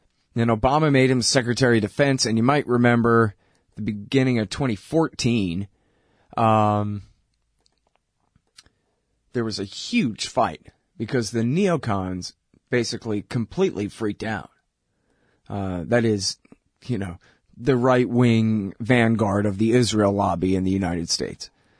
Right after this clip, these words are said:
Uh, the neoconservative movement completely flipped out over Chuck Hagel because he's slightly reasonable on Israel issues sometimes or something like that. So they made him out to be the world's worst anti-Semite,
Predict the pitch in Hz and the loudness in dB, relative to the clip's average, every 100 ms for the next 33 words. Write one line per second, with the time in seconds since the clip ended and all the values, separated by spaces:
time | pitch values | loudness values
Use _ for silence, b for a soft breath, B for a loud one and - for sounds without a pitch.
0 | _ - 87 107 117 104 104 - 101 73 | _ -10 -6 -2 -2 -2 -4 -4 -6 -6
1 | 82 92 85 69 - - 139 180 160 117 | -10 -8 -8 -8 -12 -8 -6 -2 -2 -4
2 | - 107 95 101 85 - 113 107 98 92 | -4 -6 -4 -2 -2 -2 -2 -2 -4 -2
3 | 113 92 95 90 - 101 107 - 104 92 | -2 -2 -2 -4 -4 -6 -6 -4 -4 -2
4 | 110 98 - 143 127 107 110 101 107 101 | -2 -2 -2 0 0 0 -2 -2 -4 -2
5 | 110 110 95 101 101 104 98 110 101 104 | -2 -2 -2 -2 -2 -4 -2 -2 0 -2
6 | 104 98 104 - 95 95 92 113 98 98 | -2 -2 -4 -4 -4 -4 -2 -2 -4 -6
7 | 82 80 82 87 - 98 104 101 87 78 | -6 -8 -8 -8 -6 -4 -4 -4 -6 -8
8 | 73 67 50 _ _ _ _ _ _ - | -8 -10 -10 _ _ _ _ _ _ -10
9 | - 175 160 139 127 113 107 107 104 104 | -2 2 4 4 4 4 2 0 -2 -2
10 | 107 107 120 151 110 107 117 117 110 110 | 0 0 2 2 2 2 2 2 0 -2
11 | 104 101 - 120 117 110 | -2 -2 0 2 2 0